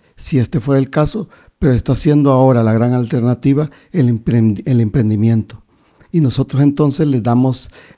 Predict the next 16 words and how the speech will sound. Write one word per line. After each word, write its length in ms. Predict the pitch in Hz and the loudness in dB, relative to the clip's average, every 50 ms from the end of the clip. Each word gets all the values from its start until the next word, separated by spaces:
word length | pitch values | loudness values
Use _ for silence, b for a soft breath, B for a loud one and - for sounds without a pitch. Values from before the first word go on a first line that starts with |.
| B _ | B _
herramientas, 680 | - 151 143 127 139 139 135 127 127 135 135 - 143 110 | -2 0 0 2 2 4 4 4 2 2 0 -4 -8 -6
nuevamente 540 | 131 143 120 113 113 113 113 117 120 - 147 | -2 -2 0 2 2 2 2 0 -2 -4 -4
regresando 520 | 123 120 113 107 107 - - 151 127 120 | -4 -2 -2 -4 -4 -4 -4 -2 -2 0
al 100 | 127 117 | -2 -2
tema 260 | - - 160 135 131 | -2 -2 0 0 2
de 60 | 131 127 | 2 0
educación 640 | 123 123 120 - 135 120 - - - 139 123 117 | 0 -2 -2 -4 -6 -6 -4 -2 0 0 0 0
técnica, 460 | - 151 151 156 165 156 160 165 151 B B B B | 0 0 2 2 2 0 -2 -6 -8 B B B B
ahora 320 | - 180 139 131 131 131 | -6 -2 0 2 4 4
ya 120 | 131 127 127 | 4 4 4
no 160 | 127 131 123 | 2 2 0
focalizado 600 | - - 165 - - 131 123 120 113 - 135 127 113 | 0 -4 -6 -2 0 0 0 0 0 0 0 0 0
solamente 580 | - - 147 143 135 135 139 135 131 135 - | 0 0 0 2 2 2 2 0 0 -2 -2
al 200 | 123 113 110 110 B B B B | -2 -2 -2 -4 B B B B
sector 400 | B - - - - - 180 160 | B -6 -6 -6 -4 -4 -4 -4
juventud, 600 | 120 - 147 139 147 143 135 139 - 160 180 180 | -2 0 2 2 2 2 0 0 -2 -4 -4 -4